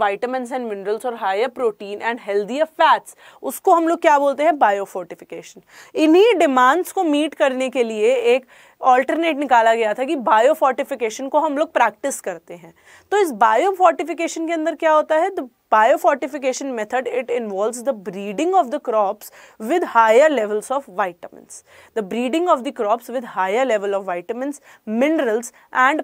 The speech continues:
proteins and fats। ठीक है, so the breeding for improved nutritional qualities, they have the following objectives of improving। जब हम इम्प्रूव न्यूट्रिशनल क्वालिटी वाले फूड की बात करते हैं तो उसकी ब्रीडिंग के लिए हम लोग क्या क्या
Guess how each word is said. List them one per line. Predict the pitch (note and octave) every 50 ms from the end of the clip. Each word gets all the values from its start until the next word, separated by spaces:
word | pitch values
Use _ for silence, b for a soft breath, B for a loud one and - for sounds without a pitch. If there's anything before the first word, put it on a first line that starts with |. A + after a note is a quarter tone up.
| - -
proteins | C4+ C4+ C4+ - D4+ C4+ C#4 C#4 D4 C#4+ - - - A#3+
and | B3+ C4+ D4 D4+ - - -
fats। | G#3+ - - - - - - - _ _ -
ठीक | - C4+ F#4
है, | G4+ - - b b b b b b _ -
so | E4 E4
the | F4+ C#4+ A#3 A#3
breeding | C#4 D4+ D#4 C4+ F#4+ F#4+ G4+ - -
for | G4 F#4 F#4
improved | F4 D4+ - - D#4+ E4+ F#4 G#4 G#4 G4+ F#4+ F#4+ E4
nutritional | D#4 D4+ C#4+ A3+ C4 C4 A#3+ - - C#4+ D4 D4 C#4 -
qualities, | C#4+ B3+ B3 B3+ B3+ A#3 A3 A3+ - B3 A#3 G#3+
they | A#3+ A#3 A#3
have | A3 G#3 C#4
the | - -
following | - B3+ A#3 A#3+ A#3+ B3 C4 C4+ C#4+ D4 C#4+ C4 B3 G#3+
objectives | F3+ E3 - G#3 - _ - G#3 G#3 G#3 - - A#3
of | A#3 - C4+
improving। | B3+ B3 - D4 D#4 C#4+ B3+ A3 F3+ B B B B B B B G3
जब | F#3+ B3+ D#4+ F4+ F4+
हम | G4+ F#4 F4 E4
इम्प्रूव | C#4 D4+ C4+ B3+ B3+ - D4+ E4 F#4 G4 F#4 F4+
न्यूट्रिशनल | D#4+ D4 C4 - - A#3+ A#3 - C4+ D4 E4+ D#4 -
क्वालिटी | C#4+ B3+ A3 A3 A3+ A3 D#4+ F4
वाले | F4+ F4 E4+ F4
फूड | - - - C#4+ B3+ G#3+
की | G#3 - B3+ G#3+ G#3
बात | G#3 G#3 G#3
करते | - - G3+ F3+ - - G#3
हैं | G3 G3+ F#3 G3+
तो | - C4 B3+
उसकी | B3 - - D4
ब्रीडिंग | A#3+ G3+ G#3+ G#3 G#3 F3+ A#3 B3+ B3
के | C#4
लिए | C4 B3+
हम | B3+ B3
लोग | B3+ B3+ B3+
क्या | - A#3 A3
क्या | A3+ A3+ C4